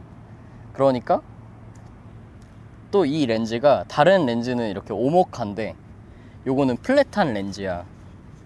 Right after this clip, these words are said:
그래서 빛을 받는 각도에 따라서 이 렌즈에 느껴지는 게 좀 다르기도 하고, 그리고 이런 프렌치 프레임은 처음에 소개했던 아내령 안경 형태보다는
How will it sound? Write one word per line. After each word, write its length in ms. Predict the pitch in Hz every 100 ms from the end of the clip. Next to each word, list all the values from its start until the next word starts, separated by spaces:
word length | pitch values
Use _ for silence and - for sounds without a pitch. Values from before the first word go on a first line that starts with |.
| - - - - -
그래서 280 | 123 117 113
빛을 800 | - 151 - - - 180 165 151
받는 440 | - 127 127 120
각도에 460 | - 113 - 160 151
따라서 540 | 135 123 110 143 175 - - - - - -
이 180 | 110
렌즈에 800 | 107 127 147 156 160 147 135 120 107
느껴지는 540 | 113 139 127 123 117
게 80 | 107
좀 140 | 135
다르기도 480 | 113 110 110 107 95
하고, 420 | 107 135 117 98 - - - - - - -
그리고 260 | 117 113 107
이런 280 | 113 113 113 -
프렌치 280 | 180 220 -
프레임은 800 | - 180 165 139 135 131 104 82 - - - - - - - - - -
처음에 360 | - 202 208 196
소개했던 400 | 190 175 165 120
아내령 520 | 92 120 151 151 139
안경 300 | 107 107 113 123
형태보다는 840 | 170 - 170 117 98 98 104 85